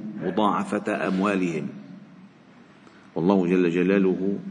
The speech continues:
يضاعف لمن يشاء، والله واسع عليم.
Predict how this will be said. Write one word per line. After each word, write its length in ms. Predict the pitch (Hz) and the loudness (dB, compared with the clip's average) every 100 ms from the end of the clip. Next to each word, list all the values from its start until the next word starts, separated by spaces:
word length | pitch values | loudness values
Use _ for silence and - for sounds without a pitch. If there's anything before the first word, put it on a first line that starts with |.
| - - - - - | -14 -18 -20 -14 -4
يضاعف 640 | 73 87 104 87 98 - | 0 4 4 4 2 2
لمن 420 | 85 82 98 92 | 2 4 4 4
يشاء، 880 | 85 80 80 98 101 90 80 - - - - - - - | 4 0 -2 -2 -2 -2 -6 -10 -16 -18 -20 -20 -20 -10
والله 640 | 76 85 95 85 80 78 - - - - | -4 0 0 0 -2 -2 -6 -16 -12 0
واسع 580 | 90 92 85 85 73 78 80 73 - - - - | 2 2 0 -2 -2 -2 -4 -10 -14 -18 -18 -4
عليم. 480 | - 101 110 90 | 2 4 4 2